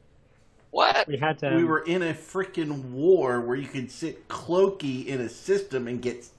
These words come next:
Speaker 3: three paps a day. Jesus Christ. I just threw a golf tee across
Speaker 1: Oh.
Speaker 3: my desk. 'Cause that's
Speaker 1: Duck,
Speaker 2: We had
Speaker 1: Duck
Speaker 2: some
Speaker 1: has closed, Duck has closed recruiting for some reason.
Speaker 3: <laughs> Yeah, 'cause everybody wants their Titan parts.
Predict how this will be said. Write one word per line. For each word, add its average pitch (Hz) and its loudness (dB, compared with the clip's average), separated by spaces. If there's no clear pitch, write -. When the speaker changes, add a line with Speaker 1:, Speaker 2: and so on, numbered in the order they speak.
Speaker 3:
three 180 -4
paps 170 -6
a 123 -2
day. - -2
Jesus - -12
Christ. - -6
I - -14
just 104 -12
threw 85 -10
a - -12
golf 82 -12
tee 85 -16
across 110 4
Speaker 1:
Oh. - -18
Speaker 3:
my 85 -18
desk. - -20
'Cause - -20
that's - -14
Speaker 1:
Duck, 107 4
Speaker 2:
We 143 0
had 131 0
Speaker 1:
Duck 110 4
Speaker 2:
some 127 0
Speaker 1:
has 101 0
closed, 110 0
Duck 127 4
has 123 0
closed 107 -2
recruiting 113 -6
for - 6
some - 4
reason. - -2
Speaker 3:
<laughs> - 4
Yeah, 196 8
'cause 147 4
everybody 156 8
wants 143 2
their 135 4
Titan 151 2
parts. - -4